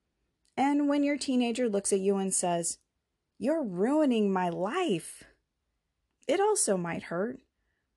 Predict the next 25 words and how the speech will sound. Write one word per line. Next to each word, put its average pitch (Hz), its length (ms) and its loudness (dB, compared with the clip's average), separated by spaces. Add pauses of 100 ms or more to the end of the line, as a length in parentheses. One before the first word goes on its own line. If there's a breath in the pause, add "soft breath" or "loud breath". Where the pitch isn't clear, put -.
(180)
Well, 214 380 0 (260)
it, 220 220 0 (420)
it 214 140 -2
probably 262 240 0
doesn't 247 340 0
hurt 202 180 0
as 170 160 -2
much 170 360 -2
anymore 208 360 2
because 170 600 -4 (180)
you've 226 240 -2
gotten 190 380 0
used 170 300 -2
to 185 100 -2
the 185 80 0
negative 170 340 -2
feedback, 190 680 -4 (520)
but 160 460 2 (840)
it 180 240 0
also 240 440 0
means 170 540 -6 (360)
you 180 220 4
are 165 280 -2 (160)
setting 208 460 2
boundaries, 175 640 -2